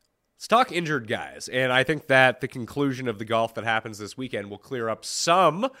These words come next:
of the injury concerns that we have. Hideki has this neck injury, but he's playing in Texas. Hatton had the hand injury. He's also playing with Texas, in Texas. So we're gonna figure out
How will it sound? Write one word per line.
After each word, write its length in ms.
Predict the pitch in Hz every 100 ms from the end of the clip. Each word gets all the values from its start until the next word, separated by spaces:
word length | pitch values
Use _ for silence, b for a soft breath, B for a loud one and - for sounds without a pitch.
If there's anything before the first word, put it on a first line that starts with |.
| b b -
of 240 | 143 139 123
the 160 | 127
injury 280 | 123 117 113
concerns 500 | 120 104 117 107 101
that 160 | 110 101
we 120 | 104
have. 260 | 95 110 120 -
Hideki 600 | 107 104 95 143 143 147
has 160 | 135 117
this 180 | 117 -
neck 200 | 123 123
injury, 340 | 104 104 143
but 100 | 131
he's 120 | 104
playing 260 | - 110 98
in 80 | 95
Texas. 380 | 95 90 151 135
Hatton 320 | 139 135 117
had 180 | 117 107
the 80 |
hand 320 | 113 185 208 151
injury. 360 | 123 127 131 b b
He's 140 | - 180
also 360 | 202 220 202
playing 260 | 147 135 107
with 120 | -
Texas, 420 | - 87 - 90
in 300 | 90 110 113
Texas. 340 | 104 98 - 87
So 120 | 120
we're 100 | 113
gonna 140 | 139
figure 280 | 135 170 160
out 260 | 147 147